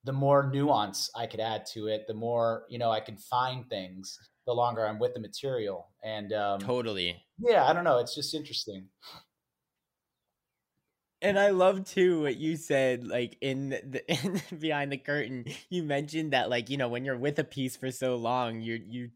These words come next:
Speaker 2: find ways to keep it fresh, and you play with, like,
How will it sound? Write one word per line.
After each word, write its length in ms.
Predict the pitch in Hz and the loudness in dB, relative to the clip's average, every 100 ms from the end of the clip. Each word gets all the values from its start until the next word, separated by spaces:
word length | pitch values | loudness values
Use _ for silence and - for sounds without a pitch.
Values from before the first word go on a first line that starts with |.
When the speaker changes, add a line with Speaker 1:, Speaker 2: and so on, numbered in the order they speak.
| - | 0
Speaker 2:
find 240 | 135 139 | 2 2
ways 300 | 127 127 123 | 0 0 0
to 100 | - | -4
keep 280 | 117 156 151 | -6 -4 -4
it 160 | 135 - | -6 0
fresh, 240 | 120 117 - - - | 2 2 -2 -10 -2
and 100 | 151 | -2
you 80 | |
play 280 | 156 185 165 | 0 4 6
with, 180 | 156 143 | 4 4
like, 240 | 139 135 | 2 2